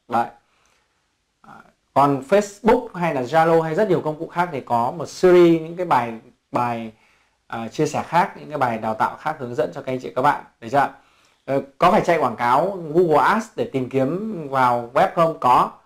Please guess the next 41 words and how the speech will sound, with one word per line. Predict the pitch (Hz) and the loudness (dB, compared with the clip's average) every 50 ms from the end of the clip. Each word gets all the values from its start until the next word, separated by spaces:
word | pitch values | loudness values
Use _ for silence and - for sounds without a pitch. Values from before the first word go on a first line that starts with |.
| _ _ _ _ _ _ _ _ _ | _ _ _ _ _ _ _ _ _
À, | - 117 120 | -8 -8 -6
thế | - 190 160 | 0 0 2
làm | 175 170 156 | 2 2 2
seo | - - 202 190 185 175 | 0 0 2 2 4 4
là | 151 | 2
làm | 139 135 131 127 | 0 -2 -2 -2
gì? | 123 135 131 | -2 -2 0
Làm | 131 131 127 127 | 0 0 -2 -2
Google | 139 156 151 139 135 | -2 -4 0 2 4
Ads | 135 156 180 | 4 4 2
làm | 160 135 | 0 -2
gì? | 123 123 120 113 - | -4 -4 -6 -6 -4
Thì | - 147 147 | 0 2 4
lại | 147 139 - - | 4 4 2 2
có | - 123 131 | 2 2 2
những | 151 170 | 2 0
cái | 170 156 170 160 | -2 0 0 0
video | 139 151 147 135 | 2 2 0 0
hướng | 123 123 120 123 | 0 -4 -6 -4
dẫn | 143 143 156 - | -4 -4 -6 -4
thêm. | - 151 151 143 127 - - _ _ _ _ _ - | -2 0 0 0 0 -4 -14 _ _ _ _ _ -6
Được | 127 123 | -6 0
chưa? | 120 156 151 131 - - - _ _ _ _ _ _ _ _ _ _ _ | 4 4 4 4 0 -4 -18 _ _ _ _ _ _ _ _ _ _ _
Rồi. | - 131 147 143 135 - - _ _ _ _ _ _ _ _ - | -2 2 2 2 2 0 -6 _ _ _ _ _ _ _ _ -4
Đấy, | 139 147 | -2 0
thì | 196 185 | 2 4
ví | 160 185 | 4 4
dụ | 196 233 233 | 4 4 2
như | 214 190 180 | 0 0 0
các | 196 196 | 2 2
bạn | 202 - 147 | 2 2 2
có | 151 | 0
thể | 180 170 139 | -2 -2 -2
vào | 120 135 139 135 131 | 2 4 4 2 2
cái | 143 156 156 | 0 -4 -6
trang | - 175 160 156 156 151 | -2 -2 0 0 0 0
web | 180 185 202 | 2 0 2
của | - 123 | 0 -4
tôi | 117 143 143 135 | -2 -2 -2 -2
là | 131 | -2
P | 131 - | -4 0